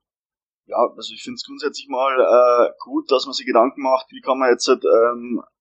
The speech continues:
sagen wir, Spielformen, äh, im, im, im kleineren, im jüngeren Bereich attraktiver gestalten. Und da finde ich den Ansatz grundsätzlich gut. Ich würde halt nicht dazu übergehen, dass man immer so eine,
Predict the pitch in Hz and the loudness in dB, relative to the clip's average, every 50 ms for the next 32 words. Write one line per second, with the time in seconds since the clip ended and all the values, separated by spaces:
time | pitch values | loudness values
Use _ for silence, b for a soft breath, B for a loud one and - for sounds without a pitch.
0 | _ - - _ _ _ _ - - 123 113 127 123 120 104 98 - - 113 139 | _ -20 -20 _ _ _ _ -10 -6 -4 -4 -2 0 0 0 0 -2 -8 -12 -16
1 | 147 - - 143 135 135 135 131 131 131 131 95 - - - 95 107 110 113 104 | -10 -2 0 0 2 2 0 -4 -4 -6 -6 -6 -6 -6 -4 0 2 4 4 4
2 | - - _ _ - 110 120 120 110 - 113 120 120 117 95 71 120 117 113 - | 2 0 _ _ -8 -6 -4 -4 -6 -6 -8 -8 -8 -10 -8 -8 -10 -6 0 2
3 | 104 113 127 135 131 123 127 127 120 - 117 117 120 123 135 127 127 127 123 - | 2 4 4 2 0 -4 -6 -8 -6 -6 -6 -8 -8 -12 -16 -14 -14 -14 -10 -2
4 | 117 113 107 104 104 95 - b b b b b b b b - - - 123 113 | 4 6 6 6 6 4 0 b b b b b b b b -2 0 0 0 -2
5 | - - - 139 - 135 120 - 117 - - 95 98 107 - - 113 110 110 117 | -4 -8 -14 -8 -6 -8 -6 -4 -4 -2 2 2 2 2 0 -4 -12 -12 -14 -14
6 | _ - - 113 - - - 104 - _ - 113 120 247 - - - - 123 131 | _ -18 -18 -16 -10 -4 -4 -4 -4 _ -12 -12 -12 -8 -4 -2 0 2 2 2
7 | - 139 120 - - - 135 131 127 - - - - - - - _ _ _ - | 2 2 0 0 -6 -12 -12 -8 -8 -8 -8 -8 -12 -16 -16 -20 _ _ _ -14
8 | 143 330 370 - - B B B B B B B B - - - - - 127 135 | -12 -12 -12 -12 -16 B B B B B B B B -20 -14 -14 -8 -6 -4 2
9 | 147 143 127 123 - - - - 120 131 131 - - 123 120 - - 139 139 135 | 4 4 4 4 0 -6 -4 2 2 2 2 4 0 0 2 0 -6 -10 -10 -16
10 | 131 143 147 139 117 139 135 139 135 135 131 131 127 120 127 135 135 127 120 - | -10 -4 -4 -4 -2 -2 -2 2 2 0 0 -2 -10 -8 -6 -6 -4 -4 -6 -8
11 | 127 131 131 127 123 123 120 117 110 90 64 | -8 -10 -10 -8 -6 -2 0 2 2 0 0